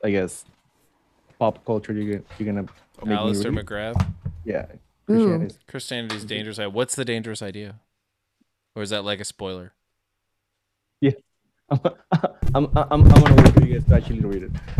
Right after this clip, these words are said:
Speaker 1: And the other one, I will be in economics. I would
Speaker 2: Great, Matt.
Speaker 1: recommend,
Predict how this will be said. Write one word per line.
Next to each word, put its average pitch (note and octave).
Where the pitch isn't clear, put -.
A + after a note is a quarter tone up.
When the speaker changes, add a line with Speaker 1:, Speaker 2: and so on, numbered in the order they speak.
Speaker 1:
And B2
the B2+
other C3+
one, C#3+
I C#3
will C3+
be C3+
in B2+
economics. C3
I B2
would A#2+
Speaker 2:
Great, A#2
Matt. -
Speaker 1:
recommend, E2